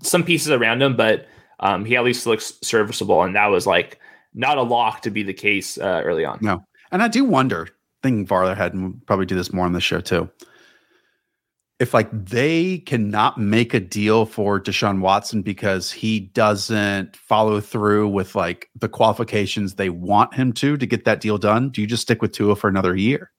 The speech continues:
Speaker 2: You know, or
Speaker 1: Yeah.
Speaker 2: do they go and, and try to go after another name? Like, is it anybody but Tua, or is it just, like, Deshaun or Russell Wilson,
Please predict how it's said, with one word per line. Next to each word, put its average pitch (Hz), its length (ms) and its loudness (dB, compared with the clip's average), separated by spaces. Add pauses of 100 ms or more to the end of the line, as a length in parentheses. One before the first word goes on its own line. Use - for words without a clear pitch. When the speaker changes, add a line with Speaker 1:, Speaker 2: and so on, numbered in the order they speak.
(120)
Speaker 2:
You 101 100 -4
know, 98 140 0
or 107 40 2
Speaker 1:
Yeah. 160 80 2
Speaker 2:
do - 40 -4
they 95 120 0
go 101 320 2
and, 92 220 -2 (420)
and 95 400 0
try 104 340 2
to 92 140 -2
go 104 220 4
after 104 240 2
another 101 260 2
name? 87 220 -2
Like, 95 180 -2
is 110 80 -4
it 139 100 -2
anybody 120 440 2
but 104 320 -2
Tua, 226 340 4 (260)
or 123 140 4
is 107 80 0
it 110 140 -4
just, 117 440 2
like, 101 220 0
Deshaun 104 600 2
or 90 120 -4
Russell 98 320 -4
Wilson, 95 500 -4